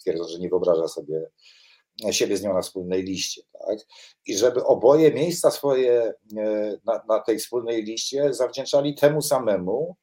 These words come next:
czemu zawdzięczają miejsca w parlamencie całkiem po prostu, czyli konkurencji między sobą i poparciu wyborców,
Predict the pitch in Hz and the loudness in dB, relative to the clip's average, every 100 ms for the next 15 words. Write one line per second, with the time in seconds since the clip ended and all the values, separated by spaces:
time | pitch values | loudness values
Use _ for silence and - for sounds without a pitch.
0 | _ _ _ _ _ - 135 139 143 147 | _ _ _ _ _ 0 2 2 -2 2
1 | 151 151 147 143 - - 196 185 165 170 | 4 6 4 0 -2 0 2 2 0 -2
2 | - - 85 - 82 76 76 71 - 71 | -2 0 -2 -4 -8 -8 -6 -8 -10 -14
3 | - 85 110 113 - 123 127 131 127 - | -10 -8 -10 -8 -2 -2 0 0 0 -4
4 | 90 82 78 76 - 80 87 127 123 135 | -10 -10 -12 -14 -8 -4 -4 -4 -2 0
5 | 120 110 120 127 131 120 92 - | 2 2 0 -6 2 2 2 -4